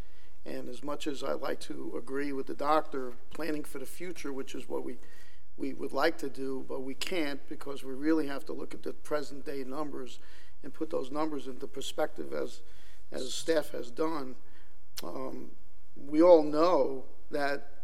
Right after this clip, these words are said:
when you look at District one, it looks very, very, very big. But we all know, 'cause we live here, that there is not a lot of more,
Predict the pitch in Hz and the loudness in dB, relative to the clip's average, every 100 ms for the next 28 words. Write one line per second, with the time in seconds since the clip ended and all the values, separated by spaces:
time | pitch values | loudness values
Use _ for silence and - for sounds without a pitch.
0 | - 151 139 147 156 147 135 - - 156 | 0 0 0 0 0 0 0 0 0 0
1 | - 135 - 131 151 170 135 131 160 165 | 0 -2 -2 -2 0 0 0 0 0 0
2 | 135 131 151 160 139 143 135 127 135 127 | 0 0 2 2 2 0 -2 -2 -2 -2
3 | 120 151 160 135 - - - - - - | 0 2 2 2 -2 -2 -2 -2 -2 -2
4 | - 143 165 165 156 135 135 139 160 156 | 0 2 6 8 8 6 0 2 2 2
5 | 143 123 127 123 156 160 135 135 127 127 | 0 -2 -2 -2 0 0 -2 -2 -2 -2
6 | 165 185 180 156 147 151 147 143 143 135 | -2 0 0 0 0 0 2 0 0 -2
7 | 147 139 - | -2 -2 -2